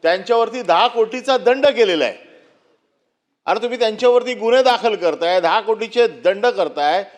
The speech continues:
तरी देखील हे लोक तुम्हाला बदत नाही आहेत. पंचवीस तारखेला तिकडे व्हिजिट झाली, नगरसेवकांनी केली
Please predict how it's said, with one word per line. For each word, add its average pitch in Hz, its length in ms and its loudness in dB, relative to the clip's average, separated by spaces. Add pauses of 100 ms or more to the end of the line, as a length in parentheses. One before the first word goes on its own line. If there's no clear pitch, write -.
(300)
तरी 220 200 2
देखील 233 420 -4
हे 190 160 -4
लोक 220 260 -4
तुम्हाला 226 260 -2
बदत 170 500 -2
नाही 123 240 -8
आहेत. 98 180 -14 (680)
पंचवीस 220 520 -2
तारखेला 240 460 2
तिकडे 214 580 -4 (680)
व्हिजिट 175 320 -4
झाली, 202 280 -2
नगरसेवकांनी 190 760 -4
केली 185 360 -6